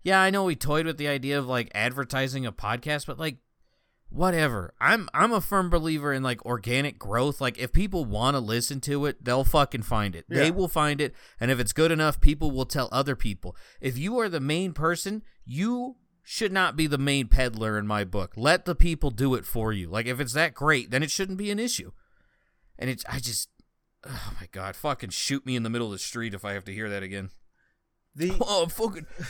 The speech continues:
Speaker 1: dude, a D and D campaign. Fuck, I'll, I'll meet you outside. Bring the twenty-two. That way it just rattles around in my fucking skull. And, like, if I don't die, at least I'm a vegetable.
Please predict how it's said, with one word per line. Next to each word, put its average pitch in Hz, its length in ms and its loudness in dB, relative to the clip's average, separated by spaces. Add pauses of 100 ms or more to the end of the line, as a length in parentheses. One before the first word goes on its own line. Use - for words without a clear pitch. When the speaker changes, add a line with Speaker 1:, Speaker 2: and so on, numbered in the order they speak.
Speaker 1:
dude, 269 160 0
a 131 60 -6
D 254 280 -4
and 220 100 -8
D 285 180 2
campaign. 196 600 2
Fuck, 196 340 4
I'll, 165 260 4
I'll 160 140 4
meet 185 240 0
you 175 60 2
outside. 156 440 4
Bring 160 220 2
the 147 60 -2
twenty-two. 147 520 6
That 139 160 0
way 147 80 0
it 139 40 0
just 131 140 -2
rattles 127 520 6
around 120 340 4
in 107 60 0
my 107 100 2
fucking 110 400 0
skull. 110 400 -2
And, 104 180 -4 (380)
like, 165 100 4
if 165 80 4
I 170 60 8
don't 160 220 4
die, 139 260 8
at - 80 -4
least 131 240 0
I'm 123 80 2
a 110 80 2
vegetable. 101 580 -2